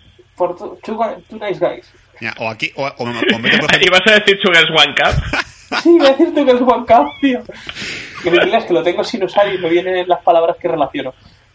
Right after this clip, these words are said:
Speaker 3: Ya
Speaker 1: Two
Speaker 3: veo.
Speaker 1: Girls, One Cup. Gran vídeo, también lo podéis ver. Y decir, "Daniel es un hijo de puta" o "Daniel es un crack" en
Speaker 2: Sí,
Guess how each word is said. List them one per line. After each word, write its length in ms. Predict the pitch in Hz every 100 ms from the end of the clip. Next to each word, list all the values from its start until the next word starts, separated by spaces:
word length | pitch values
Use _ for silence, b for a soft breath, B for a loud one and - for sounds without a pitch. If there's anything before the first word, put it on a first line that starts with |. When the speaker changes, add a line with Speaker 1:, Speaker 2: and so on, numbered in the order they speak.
| -
Speaker 3:
Ya 160 | 147 117
Speaker 1:
Two 180 | - 220
Speaker 3:
veo. 20 |
Speaker 1:
Girls, 160 | 196 170
One 160 | 147
Cup. 340 | 147 139 - -
Gran 300 | 175 208 185
vídeo, 240 | 165 139
también 240 | 131 151 180
lo 100 | 175
podéis 280 | 170 151
ver. 120 | 143 139
Y 80 | 135
decir, 180 | 135 165
"Daniel 280 | 165 160
es 100 | 156
un 80 | -
hijo 120 | 165
de 80 | 139
puta" 360 | 135 185 196 196
o 60 | 294
"Daniel 260 | 151 151
es 100 | 147
un 100 | 294
crack" 240 | - 294 - -
en 280 | - 139 143 -
Speaker 2:
Sí, 220 | - 107